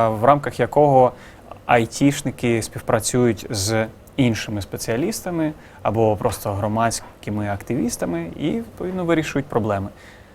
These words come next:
У випадку з переселенцями, е, відповідно, ми намагаємось вирішити проблеми тих людей, які виїхали з регіону. А, за офіційною статистикою їх вже більше мільйона. І, відповідно, допомогти їм зорієнтуватися краще в нових умовах.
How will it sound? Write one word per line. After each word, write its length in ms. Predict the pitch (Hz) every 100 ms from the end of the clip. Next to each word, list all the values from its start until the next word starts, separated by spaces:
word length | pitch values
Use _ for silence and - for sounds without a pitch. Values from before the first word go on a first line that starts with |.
| -
У 40 |
випадку 340 | 127 104 - -
з 40 |
переселенцями, 760 | - 120 - 151 202 - 180 170 - - - - -
е, 380 | 117 110 107 107
відповідно, 760 | 107 117 139 151 135 123 113 - - - -
ми 160 | 117 120
намагаємось 580 | 113 110 123 120 107
вирішити 760 | 113 113 107 - 101 - 110 104 - - -
проблеми 400 | - 123 127 117
тих 200 | 104 110
людей, 240 | 117 110 113
які 220 | 107 110
виїхали 480 | 104 117 101 110 107
з 80 |
регіону. 500 | 107 101 127 190 170 151 - - - -
А, 420 | - 107 107 104 104
за 100 | 107
офіційною 420 | 107 123 131 110
статистикою 540 | - 107 110 - 110 101
їх 180 | 90 - - -
вже 140 | 110 107
більше 380 | 107 104 - 110
мільйона. 500 | 107 104 98 98 101 - - - - - -
І, 140 | 131
відповідно, 920 | 135 147 147 160 165 151 147 139 135 120
допомогти 440 | 113 110 127 117 147
їм 100 | 123
зорієнтуватися 680 | 120 113 - 120 120 -
краще 340 | - 117 104 110
в 60 |
нових 280 | 107 104 101
умовах. 440 | 107 101 92 95